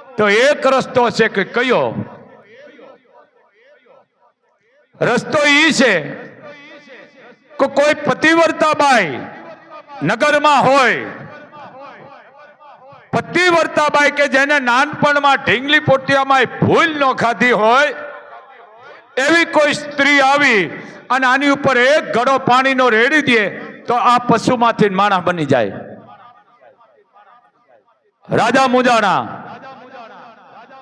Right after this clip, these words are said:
રાજાએ કીધું કે, "મને સમય આપો." બ્રાહ્મણે કહી દીધું, "મહારાજ, આના અમુક નિયમ હોય છે કે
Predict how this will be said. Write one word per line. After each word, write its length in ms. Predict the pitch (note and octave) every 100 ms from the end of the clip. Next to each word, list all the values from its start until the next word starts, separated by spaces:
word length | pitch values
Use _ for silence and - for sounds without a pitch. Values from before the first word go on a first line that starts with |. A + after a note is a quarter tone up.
| B3+ B3+ A#3+ G#3+ E3+ _ _ C3+
રાજાએ 360 | G#3 C4+ C#4+
કીધું 240 | C#4 D4 C4+
કે, 60 |
"મને 180 | C#4+ C#4
સમય 440 | - - C#4+ D#4
આપો." 420 | C4 A#3 G3+ D3 A2 - - - - - - - - C#4 - G4 C#4 B3+ _ C4 D#4 - - _ - _ _ _ E3+
બ્રાહ્મણે 640 | A3+ C4 C#4 C#4 C4+ A3+ - - - - _ - C4
કહી 220 | A#3 C#4
દીધું, 420 | C#4 C4+ B3+ A3+ F#3+ - -
"મહારાજ, 500 | F#3+ G3+ B3 C4+ C#4+ - - - - - - G#3 G3+ B3 C#4 C#4 B3 A#3+ _ _ _ _ G3
આના 320 | B3 C4+ C#4+
અમુક 260 | C#4 C#4+ A#3
નિયમ 380 | A#3 C4+ D4+ C#4+
હોય 200 | C4 A#3
છે 220 | A#3 G#3+
કે 200 | G3